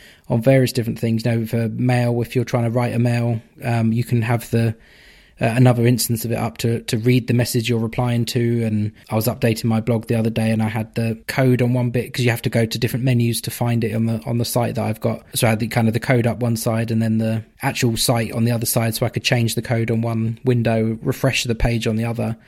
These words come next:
There's a lot more use cases for it than I, I imagined there would be when I was, uh,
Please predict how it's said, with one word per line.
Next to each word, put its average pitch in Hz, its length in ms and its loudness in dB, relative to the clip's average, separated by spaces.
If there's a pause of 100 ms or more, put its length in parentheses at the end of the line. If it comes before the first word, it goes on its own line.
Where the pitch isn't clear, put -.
(120)
There's 123 160 4
a 135 40 4
lot 135 160 2
more 123 140 4
use 123 200 2
cases 117 340 0
for 117 200 -2
it 113 40 -4
than 113 120 -2
I, 113 240 -2 (100)
I 120 120 0
imagined 120 360 0
there 113 80 2
would 110 120 -2
be 110 160 0
when 110 140 0
I 110 80 0
was, 110 260 -4
uh, 113 220 -2